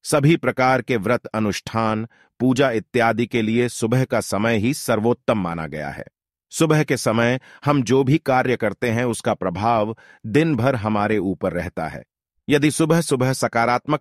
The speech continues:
कार्य किए जाए, तो इसका लाभ हमें प्राप्त होता है, किंतु सुबह यदि हम अशुभ और निंदनीय कर्म करते हैं, तो इसका नकारात्मक प्रभाव हमारे जीवन पर अवश्य ही पड़ता है।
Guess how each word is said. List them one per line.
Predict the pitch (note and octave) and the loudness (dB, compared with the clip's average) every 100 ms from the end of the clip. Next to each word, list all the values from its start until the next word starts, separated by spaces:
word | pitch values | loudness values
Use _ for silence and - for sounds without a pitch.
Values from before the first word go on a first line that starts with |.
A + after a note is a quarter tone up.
| - | -2
कार्य | B2 B2 B2 | 0 0 -2
किए | B2+ C3 | -2 -2
जाए, | G#2+ F2+ E2 - - - | 0 -2 -4 -10 -10 0
तो | D#3 | 0
इसका | D3 D#3+ | 2 0
लाभ | C#3+ C3+ D3 C#3 | 2 2 2 2
हमें | A#2+ B2+ B2+ | 0 0 0
प्राप्त | C3+ C3+ - | 0 -2 -2
होता | G2 G#2 F2+ | -4 -2 -4
है, | E2 _ _ _ _ _ - | -6 _ _ _ _ _ 0
किंतु | F#3+ G3 | 2 2
सुबह | F3+ F3 | 2 2
यदि | F3+ D3+ D#3 | 2 2 2
हम | C#3 D3 - | 2 0 -2
अशुभ | G#2+ - D#3+ | -2 0 2
और | C#3+ B2+ B2+ | 2 2 2
निंदनीय | A#2 B2+ B2+ B2 C#3 C#3+ | 2 2 2 2 2 0
कर्म | - A#2 A2+ | 0 0 0
करते | G#2 F2 B2 | -2 -4 -2
हैं, | A2 G2+ - - - | -2 -2 -6 -12 0
तो | D#3 | 0
इसका | - D#3 | 2 0
नकारात्मक | B2+ A2 A#2 B2 - C#3 - | 0 0 2 0 0 -4 -2
प्रभाव | G#2+ G2 A2+ G#2 F#2+ - - | -4 0 0 0 -2 -10 -2
हमारे | B2 C3+ C3+ | 0 2 0
जीवन | A2 A2 A2+ | 0 0 0
पर | A#2+ | -2
अवश्य | A#2 A#2 A2 C#3 - | -2 0 0 0 0
ही | G#2+ G#2+ | 0 0
पड़ता | E2 D#2 D#2 | -2 -4 -6
है। | C#2+ | -8